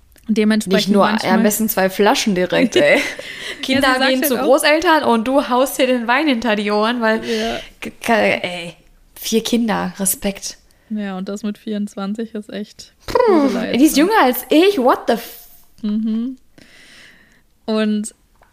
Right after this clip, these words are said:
Speaker 1: dann nimmt sie sich natürlich Samstag frei, um halt eventuelle Hangovers <laughs> am nächsten Tag, äh, gut und easy zu durchstehen. Ähm, aber halt eben auch fürs Einkaufen, fürs einfach solche Sachen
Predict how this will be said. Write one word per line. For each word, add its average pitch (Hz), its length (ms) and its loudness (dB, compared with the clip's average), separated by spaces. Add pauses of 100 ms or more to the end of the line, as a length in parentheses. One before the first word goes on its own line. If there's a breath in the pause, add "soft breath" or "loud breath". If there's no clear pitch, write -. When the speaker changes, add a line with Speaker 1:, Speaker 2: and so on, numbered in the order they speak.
(200)
Speaker 1:
dann 220 300 -2
nimmt 240 280 -2
sie 240 100 -6
sich 226 220 -2
natürlich 220 440 -4
Samstag 202 480 -6
frei, 190 400 -6
um 196 240 -6
halt 190 280 -4
eventuelle 220 600 -2
Hangovers 214 920 -2
<laughs> 285 120 0
am 277 160 0
nächsten 226 400 -2
Tag, 226 340 -2 (520 loud breath)
äh, 214 280 0
gut 240 320 0
und 220 200 -4
easy 233 260 -6
zu 226 180 -8
durchstehen. 254 720 -4 (420 loud breath)
Ähm, 214 280 0
aber 220 240 0
halt 233 180 -2
eben 233 220 -4
auch 233 120 -6
fürs 320 220 -4 (100)
Einkaufen, 202 720 -6
fürs 269 300 -6
einfach 254 300 -4
solche 240 420 -2
Sachen 233 640 -4